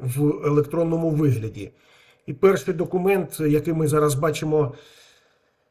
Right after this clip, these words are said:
ви бачите на своїх, е, моніторах, м, з позначкою «Архівна копія». Це постанова Президії Верховної Ради Української Р С Р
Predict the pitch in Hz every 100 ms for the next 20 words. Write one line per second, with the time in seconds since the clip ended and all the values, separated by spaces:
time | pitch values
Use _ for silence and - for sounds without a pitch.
0 | _ - 147 170 147 151 - 170 165 156
1 | 170 170 175 151 - 160 156 156 170 185
2 | 233 226 196 - - _ _ - 143 139
3 | 135 131 123 - - 160 151 143 139 123
4 | - _ _ _ _ _ 185 156 156 156
5 | 160 156 - 175 147 151 - 220 214 185
6 | 160 131 - - _ _ - 196 202 185
7 | 190 185 185 175 156 135 - _ 170 170
8 | 190 160 175 160 165 - 175 170 165 165
9 | 156 151 170 165 156 - 160 - 160 151
10 | - 202 202 190